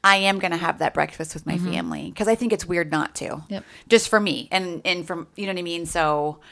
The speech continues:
Speaker 1: on the weekends, and so sometimes I'm like, "I'm probably ruining all that I did Monday through Friday," but I'm gonna be intentional. Oftentimes we get a pizza on the weekend, and I'm
Speaker 2: Mm-hmm.
Speaker 1: gonna eat the pizza. Do you know what I mean?
Speaker 2: Yeah.
Speaker 1: That f-, whatever that balance is,
Speaker 2: Mm-hmm.
Speaker 1: I think it's important to not be, um,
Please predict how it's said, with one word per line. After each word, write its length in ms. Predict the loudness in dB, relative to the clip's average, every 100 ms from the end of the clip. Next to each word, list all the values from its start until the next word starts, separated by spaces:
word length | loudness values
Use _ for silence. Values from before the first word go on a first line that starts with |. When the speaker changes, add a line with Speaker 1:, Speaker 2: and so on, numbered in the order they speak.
| -20 -6 0
Speaker 1:
on 100 | 0
the 80 | 2
weekends, 380 | -2 0 0
and 100 | 0
so 100 | -2
sometimes 400 | 0 2 2 0 0
I'm 80 |
like, 140 | -2 -2
"I'm 100 | -4
probably 380 | -4 -2 -2 -2
ruining 440 | -2 0 -2 -2
all 140 | -2
that 100 | 0
I 80 | -2
did 160 | -2 -4
Monday 240 | -4 -6
through 180 | -8 -10
Friday," 360 | -4 -2 0 -2
but 260 | 2 2 2
I'm 160 | -4 -2
gonna 200 | -2 -4
be 140 | -4
intentional. 960 | -6 -6 -8 -6 -4 -2 0 0 -2 -6 -20 -20 -20 -20 _ _ _ _ -2
Oftentimes 480 | -2 -2 -4 -4 -2
we 60 | 2
get 80 |
a 40 | 2
pizza 340 | 2 -4 0
on 100 | 0
the 80 | 0
weekend, 460 | -2 -2 -2 -2 0
and 80 | 0
I'm 80 | 2
Speaker 2:
Mm-hmm. 60 |
Speaker 1:
gonna 140 | 2 -2
eat 140 | -4
the 80 | -8
pizza. 520 | -10 -10 -8 -6 -8 -12 _
Do 100 | -4
you 40 | -2
know 60 |
what 20 |
I 60 | 0
mean? 200 | -2 4
Speaker 2:
Yeah. 100 | 4
Speaker 1:
That 40 | 4 0
f-, 100 | 2
whatever 300 | 4 4 4
that 240 | 2 4
balance 480 | 4 6 4 0 -2
is, 420 | -2 0 2 4
Speaker 2:
Mm-hmm. 80 | 2
Speaker 1:
I 80 | 2
think 200 | -2 -6
it's 120 | -6
important 500 | -6 -4 -6 -6 -8
to 100 | -6
not 280 | 0 0 -2
be, 380 | -10 -10 -10 -12 -18 -20 -20 -20 -4
um, 540 | -2 0 -4 -10 -16